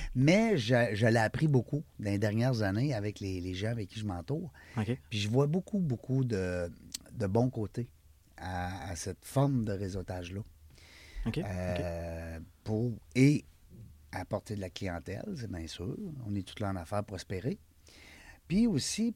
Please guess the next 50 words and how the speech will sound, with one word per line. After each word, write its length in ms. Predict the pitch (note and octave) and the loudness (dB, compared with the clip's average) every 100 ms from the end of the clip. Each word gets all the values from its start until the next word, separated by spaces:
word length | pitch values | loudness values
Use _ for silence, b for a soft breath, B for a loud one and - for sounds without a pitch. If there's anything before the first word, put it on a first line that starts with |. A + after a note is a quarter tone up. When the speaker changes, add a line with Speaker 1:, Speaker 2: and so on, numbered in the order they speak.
| - | -2
Speaker 1:
pour 300 | C3+ C#3+ B2 | 2 2 2
rencontrer 520 | B2 B2+ A#2 A2 - | 0 2 0 0 -2
des 140 | E3 A2+ | 0 2
gens, 120 | B2+ | 2
augmenter 420 | B2+ A2+ G#2 F#3 | 2 0 -2 -4
ton 160 | D#3 B2 | -2 0
réseau. 280 | A2 G2+ A#2+ - - - - - - - - b b b b | 0 0 -4 -8 -20 -20 -20 -20 -20 -20 -20 b b b b
Puis 80 | A#2+ | -2
on 100 | A2+ | 0
dit 100 | A2 | 0
souvent, 320 | - A#2 F3 | 0 2 0
tu 100 | D3+ | 0
sais, 60 | D#3+ | 0
notre 220 | C#3 A2+ | 0 0
réseau, 320 | A2+ G#2+ F#3 | -2 -2 -4
c'est 200 | - A#2+ | -6 -4
un 100 | G#2+ | -4
peu 160 | F#2+ D#3 | -4 -4
les 200 | D3 A2 | -2 -2
gens 200 | G2 D3+ | -2 -4
qui 120 | - | -4
parlent 220 | - A#2 | -4 -2
de 80 | A#2 | -2
nous. 180 | G2 D3 - - - - - - - - - - | -2 -4 -8 -20 -20 -20 -20 -20 -20 -20 -20 -12
Tu 180 | A2+ B2+ | -6 -4
sais, 60 | |
Speaker 2:
Effectivement, 460 | A2 G#2+ - G#2 G#2 | -4 -6 -4 -4 -2
Speaker 1:
c'est, 60 | G#2 | -2
c'est 60 | G#2 | -4
Speaker 2:
ouais. 60 | |
Speaker 1:
quoi 180 | - C#3+ | -2 -2
qu'on 180 | C#3 A2+ | 0 0
laisse 240 | A#2 D3+ | 2 0
comme 160 | - A2+ | 0 0
impression ? 520 | A2+ G#2 G2 C#3+ D#3+ - - - | -2 -2 -4 -2 -4 -6 -20 -4
Speaker 2:
Ouais, 200 | A#2+ A#2+ - B B B | 0 0 -2 B B B
c'est 140 | - | -8
vrai. 100 | A2+ A2 | -4 -4
Speaker 1:
C'est 80 | B2+ | -2
qu'est-ce 260 | - D3+ | 0 0
que 100 | C#3+ | 0
tu 200 | B2 - | 0 2
veux 200 | A#2+ D#3 | 6 6
que 140 | D#3+ C#3 | 6 2
les 180 | A#2+ A#2 | 4 4
gens 180 | C3 | 2
se 100 | C3+ | 0
rappellent 360 | B2+ A#2 C3+ C3 | -2 0 2 2
de 120 | A#2 | 0
toi ? 220 | G2 D#3+ | -2 -6